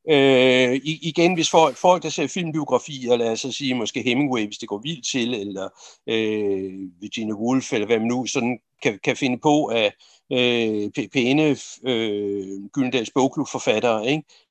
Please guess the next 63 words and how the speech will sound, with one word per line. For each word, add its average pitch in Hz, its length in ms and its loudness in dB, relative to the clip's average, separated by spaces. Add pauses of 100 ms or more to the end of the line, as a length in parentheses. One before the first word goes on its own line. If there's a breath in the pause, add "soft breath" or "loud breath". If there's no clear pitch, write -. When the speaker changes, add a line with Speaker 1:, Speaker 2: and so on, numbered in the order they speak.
(140)
Speaker 2:
Øh, 127 200 0 (220 soft breath)
vil 135 120 0
de 185 100 0
nødvendigvis 180 440 4
gå 170 80 2
ind 156 140 2
og 147 60 -2
se 175 120 0
en, 139 280 0
en, 135 160 4 (140)
en 135 120 2
film 135 260 -2
om 127 100 -2
Tolkien? 113 460 0
Og 113 80 -8
det 151 200 2
er 131 40 2
så 151 140 2
ikke, 131 240 0 (400)
det 156 80 2
er 156 40 6
jeg 147 80 4
så 165 120 2
heller 151 200 4
ikke 123 120 0
Speaker 1:
Nej, 120 80 0
Speaker 2:
helt - 100 -6
sikker 113 200 -4
på, 85 240 -6
vel? 104 60 -8
Speaker 1:
det, - 80 -14
det 127 160 0
kan 120 120 4
jeg, 110 100 4
det 117 100 4
kan 127 80 6
jeg 110 80 10
også 113 120 4
godt 110 140 4
se, 117 80 4
at 107 40 6
Speaker 2:
Og 107 60 6
Speaker 1:
han 110 100 4
Speaker 2:
det, 110 80 6
Speaker 1:
er, 113 60 6
Speaker 2:
det 156 80 6
er 147 60 6
Speaker 1:
han 185 80 4
Speaker 2:
sådan 175 180 2
en, 165 80 -2
der, 160 80 4 (300 soft breath)
den 139 180 4
placerer 185 560 2
sig 165 180 4
mellem, 165 460 4
øh, 120 680 4 (580)
så 165 200 4
at 156 100 6
sige, 156 420 -2 (460)
folk, 175 320 6 (440)
øh, 110 640 4 (1400)
der 120 240 8
læser 151 760 6